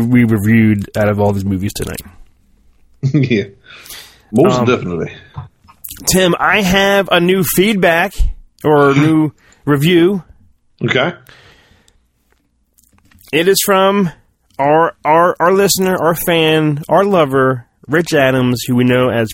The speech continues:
Speaker 1: Pretzel Man.
Speaker 2: Hey! Who gave you the computer that you're on.
Speaker 1: Yeah, yeah, I'm on the computer that, that, it's dented, it's cracked, but you know what? It fucking works amazing.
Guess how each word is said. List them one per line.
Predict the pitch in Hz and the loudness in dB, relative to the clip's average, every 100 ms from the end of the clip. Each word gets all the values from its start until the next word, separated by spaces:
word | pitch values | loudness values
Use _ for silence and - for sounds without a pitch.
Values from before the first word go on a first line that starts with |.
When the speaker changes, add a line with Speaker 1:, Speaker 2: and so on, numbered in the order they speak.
| - | -6
Speaker 1:
Pretzel | 135 - 98 | -6 -4 -2
Man. | 233 240 | 0 2
Speaker 2:
Hey! | 202 170 131 107 - _ _ _ _ _ - | 2 2 0 -2 -10 _ _ _ _ _ 2
Who | 165 151 | 2 4
gave | 170 175 | 4 4
you | 170 | 2
the | 139 | 0
computer | 131 123 180 147 | -4 -2 -2 0
that | 117 - | -2 0
you're | 127 | -2
on. | 160 - - _ - | -2 -6 -12 _ -6
Speaker 1:
Yeah, | 180 262 160 107 | -2 0 -2 -2
yeah, | 185 175 | 0 2
I'm | 151 | 2
on | 156 | 0
the | 170 | 0
computer | 160 175 175 | 0 2 2
that, | 165 165 151 | 2 0 0
that, | 156 151 - - - | -2 -4 -12 -10 -2
it's | 202 147 | -2 0
dented, | 135 175 165 180 - - 151 _ _ | 0 2 2 0 -2 -12 -20 _ _
it's | - 147 - - | -8 -4 -4 -4
cracked, | 185 156 147 143 | -2 0 0 -2
but | 156 | -2
you | 160 | 0
know | 175 165 | 0 2
what? | 165 185 - | 2 0 -4
It | - _ - | -16 _ -6
fucking | 160 131 120 | -4 0 0
works | 117 101 | 0 -4
amazing. | 101 98 95 87 | -6 -6 -6 -10